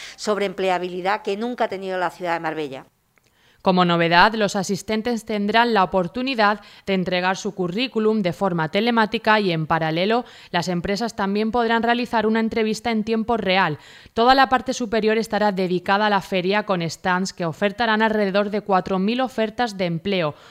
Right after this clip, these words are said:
Speaker 2: una cifra que hace que esta feria sea considerada la más grande de España. Con muchas alternativas laborales tendremos ofertas del sector de alimentación, hostelería, tecnología, comercial, servicios y construcción.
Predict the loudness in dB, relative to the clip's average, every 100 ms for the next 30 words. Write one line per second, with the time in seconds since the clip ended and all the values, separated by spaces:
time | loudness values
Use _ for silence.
0 | -14 -4 0 0 -2 -4 -2 -2 0 0
1 | 0 -2 -4 -4 -4 -4 -4 -2 -2 -2
2 | -2 -2 -2 -4 -2 0 2 2 2 2
3 | 0 0 -2 0 0 -2 0 -2 0 -2
4 | -6 -14 -20 -12 -4 -2 0 -2 -2 -2
5 | -2 -2 -2 -2 -2 -2 -2 -2 0 0
6 | 0 -2 -4 -4 -2 -4 -4 -4 -2 -2
7 | -2 -4 -4 -4 -6 -6 -4 -4 -2 -2
8 | -2 -4 -4 -4 -2 0 -2 -6 -20 -12
9 | -12 -6 -4 -2 0 0 0 -4 -20 -8
10 | -4 -2 -2 -2 -2 -2 -2 -2 0 0
11 | -2 -2 0 -2 -2 -4 -4 -6 -4 -4
12 | -2 -4 -4 -4 -4 -6 -10 -6 -6 -4
13 | -8